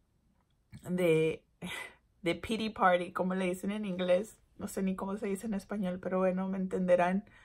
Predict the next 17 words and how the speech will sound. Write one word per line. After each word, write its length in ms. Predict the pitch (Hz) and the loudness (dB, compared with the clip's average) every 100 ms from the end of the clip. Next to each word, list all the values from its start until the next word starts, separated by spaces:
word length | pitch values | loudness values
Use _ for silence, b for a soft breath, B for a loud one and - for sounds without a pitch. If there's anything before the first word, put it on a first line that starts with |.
| B B B B B B B B - | B B B B B B B B 2
Eh, 440 | 190 185 - - - - _ _ _ _ | 4 6 4 -2 -20 -20 _ _ _ _
de 120 | - 214 | -4 0
verdad, 440 | 202 185 - - - | 4 4 2 -6 -14
de 240 | 190 233 | -2 0
corazón 460 | 247 220 208 196 196 | 2 0 0 -4 -6
les 140 | 202 | -8
digo 220 | - 135 | -8 -8
que 200 | - 240 | -6 -6
es 100 | 202 | -6
porque 320 | - 214 220 226 | -8 -12 -8 -8
es 140 | 226 | -8
necesario, 640 | 254 254 233 214 - 254 | -12 -14 -2 -2 0 -2
es 60 | 247 | -4
necesario 540 | 220 233 226 247 254 | -2 -4 -4 -4 -2
hablar 360 | 233 185 180 202 | -2 0 0 0
de 120 | 220 | -6
sobre, 380 | - 180 - - | -4 -4 -4 -6